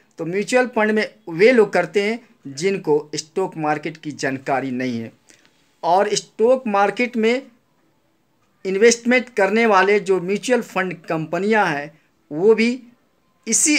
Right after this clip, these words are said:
स्टॉक मार्केट से कमाकर आपको जो म्यूचुअल फंड में इन्वेस्ट करते हैं उनको देती हैं, क्योंकि उनका बहुत बड़े, बड़ा एक टीम है, बहुत बड़ी एक टीम होती है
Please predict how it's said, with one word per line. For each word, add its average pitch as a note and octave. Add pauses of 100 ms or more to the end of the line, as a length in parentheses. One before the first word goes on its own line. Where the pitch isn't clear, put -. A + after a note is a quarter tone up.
स्टॉक G#3
मार्केट F3+
से F3+
कमाकर E3+ (560)
आपको D#3+ (720)
जो D#3 (360)
म्यूचुअल F#3
फंड E3
में D#3
इन्वेस्ट D3+
करते C#3+
हैं C#3 (200)
उनको D3 (300)
देती D#3
हैं, A2 (1400)
क्योंकि C4+ (160)
उनका A#3
बहुत G3
बड़े, G#3+
बड़ा F#3+ (140)
एक F3+
टीम A3+
है, F#3
बहुत F#3
बड़ी F3+ (100)
एक E3+ (100)
टीम A3
होती E3+
है E3+